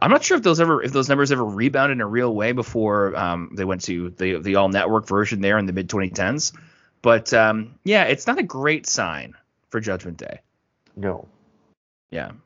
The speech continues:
Speaker 1: And just, yeah, I, I'm trying to figure out, like, Judgment Day two thousand two,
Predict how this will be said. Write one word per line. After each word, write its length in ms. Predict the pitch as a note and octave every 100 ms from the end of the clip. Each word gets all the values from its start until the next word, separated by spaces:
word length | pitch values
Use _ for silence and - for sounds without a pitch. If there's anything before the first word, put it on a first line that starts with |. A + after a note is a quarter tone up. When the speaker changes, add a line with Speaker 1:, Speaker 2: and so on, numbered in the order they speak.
| _
Speaker 1:
And 140 | - B2+
just, 160 | F3+
yeah, 160 | G#3+ - - -
I, 120 | A#2+ C3+
I'm 120 | D3+
trying 180 | - F4
to 20 |
figure 160 | C4+ E3
out, 80 |
like, 100 | C3+
Judgment 200 | B2+ G#3
Day 80 | A#3+
two 60 | G#3+
thousand 280 | F#3 D3+ -
two, 580 | - D#3 A2 D#2+ F#2